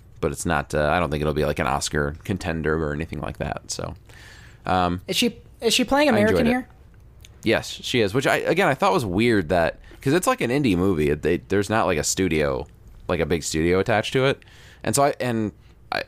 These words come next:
Speaker 1: I, there's a ton of, like, Australian actresses recently who've been doing,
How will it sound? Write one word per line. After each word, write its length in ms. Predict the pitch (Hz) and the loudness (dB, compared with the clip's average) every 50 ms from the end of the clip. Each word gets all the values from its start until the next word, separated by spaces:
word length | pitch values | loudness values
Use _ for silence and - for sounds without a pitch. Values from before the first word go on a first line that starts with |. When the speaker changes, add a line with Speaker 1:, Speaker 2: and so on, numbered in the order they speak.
| - | -4
Speaker 1:
I, 120 | - 80 - | -4 -4 -2
there's 200 | - 104 120 101 | 0 -2 0 0
a 60 | 104 | -2
ton 260 | - - - 139 139 139 | -2 -2 -2 0 0 0
of, 140 | 127 90 | 0 0
like, 300 | 92 90 87 85 - - - | 2 0 0 0 -4 -4 -4
Australian 460 | 90 98 - - 107 110 104 95 85 | -2 -2 -2 -2 -2 0 0 0 0
actresses 500 | 78 82 98 110 - 98 - - 80 69 | 2 0 0 0 -2 -4 -4 -4 -4 -2
recently 400 | 73 78 78 73 85 76 85 87 | -2 -2 -2 -2 -2 -2 -2 -2
who've 140 | 82 87 78 | 0 -2 -2
been 160 | 80 82 82 | -2 -2 -2
doing, 500 | 73 87 82 87 92 87 78 71 71 71 | 0 0 0 2 0 0 -2 -4 -6 -10